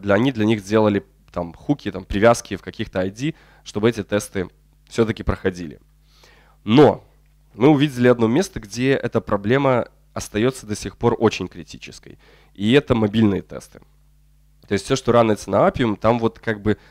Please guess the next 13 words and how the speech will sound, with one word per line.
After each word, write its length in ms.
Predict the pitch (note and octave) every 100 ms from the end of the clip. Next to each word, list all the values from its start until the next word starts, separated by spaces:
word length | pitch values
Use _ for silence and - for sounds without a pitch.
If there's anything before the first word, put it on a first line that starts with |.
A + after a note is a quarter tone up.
| _
там 200 | - C#3+
на 60 | C#3
самом 260 | - C3 A#2+
деле 380 | B2 A#2 - - -
нативная 640 | A2+ - B2+ A2+ G#2 G2+ -
структура 440 | - - G#2 B2 A2+
приложения, 560 | A2 G#2+ A2 F3 F#3
она 320 | - G#2 A#2 A2+
абсолютно 440 | - - B2+ A#2+
такая 320 | A2 - G2
же. 120 | F2+
Это 120 | F2+ F2+
просто 340 | A#2 -